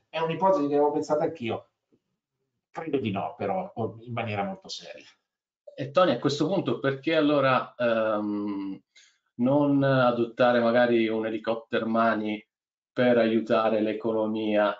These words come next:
Speaker 2: reale, visto che è l'economia reale che sta soffrendo in questo momento, e non aiutare sempre la finanza?
Speaker 1: Allora,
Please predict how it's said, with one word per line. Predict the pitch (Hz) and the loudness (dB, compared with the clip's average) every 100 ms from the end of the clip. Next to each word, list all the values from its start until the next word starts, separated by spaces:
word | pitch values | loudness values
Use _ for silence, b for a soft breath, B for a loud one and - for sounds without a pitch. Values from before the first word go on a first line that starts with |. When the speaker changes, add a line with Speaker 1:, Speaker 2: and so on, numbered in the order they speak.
| _ | _
Speaker 2:
reale, | 110 110 107 104 101 | 0 4 4 2 0
visto | 104 113 - 104 | -4 -8 -8 -8
che | 107 104 - | -4 -4 -6
è | - 101 107 | -12 -10 -8
l'economia | 107 113 107 110 107 | -6 -4 -2 0 4
reale | 117 110 104 | 4 4 0
che | - | -6
sta | - | -12
soffrendo | - 104 - 101 98 | -14 -14 -4 -4 -4
in | 95 | -8
questo | 104 - 104 | -10 -8 -6
momento, | 101 107 104 101 | -4 -2 -4 -4
e | |
non | 107 104 | -2 0
aiutare | 104 101 98 101 | 0 0 0 -2
sempre | 98 - - 101 | -2 -10 -6 -4
la | 95 | -4
finanza? | - 95 85 - - - _ _ _ _ _ _ | -4 -6 -6 -10 -14 -14 _ _ _ _ _ _
Speaker 1:
Allora, | 185 170 - - - | 0 0 -2 -6 -10